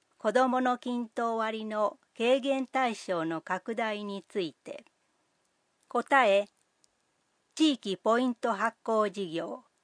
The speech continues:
および学校給食費を五ヶ月無償化する。さらなる支援策は、今後の物価高騰の影響を踏まえ、検討する。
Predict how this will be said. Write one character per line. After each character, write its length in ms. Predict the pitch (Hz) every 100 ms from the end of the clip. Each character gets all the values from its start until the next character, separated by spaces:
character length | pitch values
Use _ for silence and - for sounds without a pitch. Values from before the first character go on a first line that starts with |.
| _
お 120 | 208
よ 180 | 226 226
び 220 | 208 208 - _ _ -
学 180 | 214 220 -
校 220 | 294 285
給 280 | - 277 254
食 320 | - 247 247
費 260 | 220 185 160
を 180 | 170 - _ _
五 140 | 208 226
ヶ 180 | 277 285
月 460 | 214 180 196 180 -
無 140 | 220
償 360 | 262 302 277 269
化 160 | 185 180
す 180 | -
る。 160 | 156 - _ _ _ _ _ _ _ _ _
さ 120 | 269
ら 160 | 247 226
な 160 | 196 185
る 140 | 185
支 220 | - 226
援 240 | 240 247 185
策 340 | 196 175 -
は、 260 | 170 170 - _ _ _ _ -
今 280 | 214 240 247
後 160 | 240
の 300 | 233 220 - -
物 200 | 196 214 -
価 160 | 262
高 280 | - 254 247
騰 280 | - 240 233
の 140 | 233 233
影 260 | 233 233
響 440 | - 226 214 202 202
を 80 |
踏 140 | 196 185
ま 220 | 190 208
え、 240 | 160 214 _ _ _ _
検 300 | 208 214 220 -
討 240 | 196 180
す 240 | 180 - 175
る。 220 | 165 175